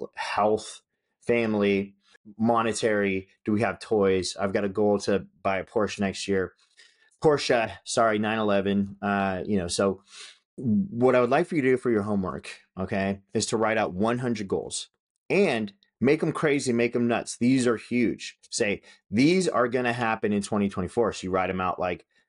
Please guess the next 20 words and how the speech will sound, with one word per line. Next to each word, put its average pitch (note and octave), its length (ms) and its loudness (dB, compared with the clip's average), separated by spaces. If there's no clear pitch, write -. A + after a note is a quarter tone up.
"I A#2+ 440 0
a-, A2+ 400 -2
earned A2 640 2
one A#2+ 280 2
million A#2+ 220 2
dollars G2+ 300 2
in F#2 80 -12
twenty G2 220 -4
twenty-four. F#2 480 -4
I A#2 540 0
bought G#2+ 420 2
a F#2+ 400 2
Porsche A2 500 2
nine G2+ 220 0
nine G#2 220 2
six - 400 -2
Turbo G#2+ 400 0
in F2+ 100 -4
twenty F#2+ 260 -4
twenty-four. F2 520 -6